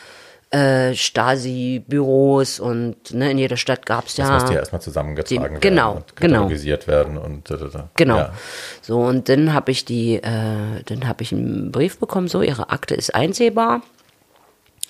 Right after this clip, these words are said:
Speaker 1: Dann und dann, dort und dort, das war auf der Mollstraße,
Speaker 2: Mhm.
Speaker 1: Berlin Mitte. Und, ähm,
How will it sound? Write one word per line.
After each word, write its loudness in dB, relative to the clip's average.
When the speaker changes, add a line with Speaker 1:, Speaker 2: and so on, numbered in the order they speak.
Speaker 1:
Dann 4
und 4
dann, 4
dort 6
und -2
dort, 4
das -10
war 2
auf -4
der -2
Mollstraße, 0
Speaker 2:
Mhm. -6
Speaker 1:
Berlin -6
Mitte. -10
Und, 0
ähm, -2